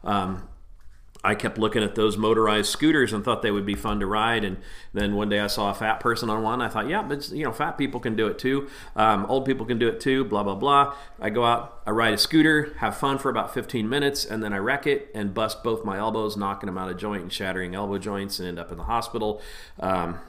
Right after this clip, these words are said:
where I got reconstructive surgery and some metal parts on both my elbows. And, you know, I'm fine now, um,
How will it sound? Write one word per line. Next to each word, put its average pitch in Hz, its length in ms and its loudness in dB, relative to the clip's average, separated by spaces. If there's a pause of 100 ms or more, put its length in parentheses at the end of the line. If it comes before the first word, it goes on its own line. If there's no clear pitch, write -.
(140)
where 92 500 0
I 87 220 -2
got 90 340 -4
reconstructive 98 720 -2
surgery 98 540 0
and 85 100 -4
some 92 160 -6
metal 92 240 -4
parts 95 380 -2
on 90 80 -6
both 90 240 -8
my 87 140 -6
elbows. 131 480 4
And, 90 120 -2 (920)
you 101 120 -2
know, 82 120 -4 (100)
I'm 107 100 -6
fine 147 260 2
now, 110 320 0 (240)
um, 104 380 2